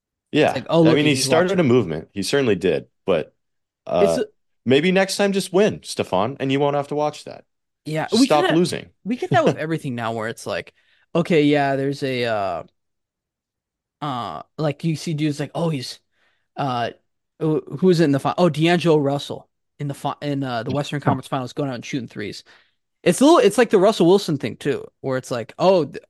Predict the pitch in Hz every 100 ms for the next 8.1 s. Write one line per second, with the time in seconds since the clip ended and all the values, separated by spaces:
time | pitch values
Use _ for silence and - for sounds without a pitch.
0 | - 107 175 170 165 - - 147 214 214
1 | 233 233 262 254 _ _ _ _ - 196
2 | 196 147 - 208 180 170 156 131 95 90
3 | 82 78 67 65 _ _ _ _ _ _
4 | - 175 156 151 - 139 - 143 123 110
5 | 147 151 131 127 131 123 - - _ _
6 | _ - 82 67 - _ _ - 82 -
7 | 403 440 415 85 80 95 101 95 73 -